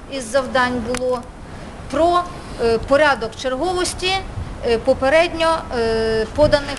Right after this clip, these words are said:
скарг. Значить, е, спочатку, е, всі намагалися відхреститися, але через власну наполегливість,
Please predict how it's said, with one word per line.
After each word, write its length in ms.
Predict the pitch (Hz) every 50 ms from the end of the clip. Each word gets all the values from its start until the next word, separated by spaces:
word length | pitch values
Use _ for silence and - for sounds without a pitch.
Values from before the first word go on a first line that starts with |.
| - - - - - -
скарг. 440 | - - - - 233 196 175 170 - - - - - - - - - - - - -
Значить, 500 | 208 220 262 262 254 - 247 233 214 - - - -
е, 720 | 247 233 233 233 226 226 226 220 220 220 220 214 214 208 - - - - - -
спочатку, 640 | - - - 302 294 330 330 302 - - - - 226
е, 800 | 202 190 190 190 - - - - - - - - - - - 214 214 214 214 214 220 220 214 202
всі 400 | - - - 320 302 262 220 190 190 - -
намагалися 760 | 202 233 240 240 247 233 240 240 226 220 220 214 - - 226
відхреститися, 880 | 214 233 - - - 285 302 285 - - 392 370 370 370 370 - - 370 370 381 381 - - - - - - -
але 280 | 247 254 262 277 277 247 220 208 208 - - - - - - - - -
через 420 | - 302 285 269 233 226 214 - - - - - - - - - 220
власну 340 | 233 269 262 262 - - 247 233
наполегливість, 960 | 240 240 - - 294 311 311 320 311 - 339 359 349 359 381 - - - -